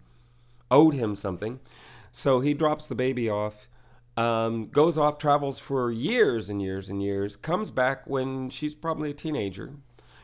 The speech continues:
and he gets there, and they're like, "Oh, no, she, um, we were attacked by pirates, and she was killed, and there's a big monument to her."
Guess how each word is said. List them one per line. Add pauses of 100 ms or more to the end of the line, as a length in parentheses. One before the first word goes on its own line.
(200)
and
he
gets
there, (120)
and
they're
like,
"Oh,
no,
she, (640)
um,
we
were
attacked
by
pirates,
and
she
was
killed,
and
there's
a
big
monument
to
her."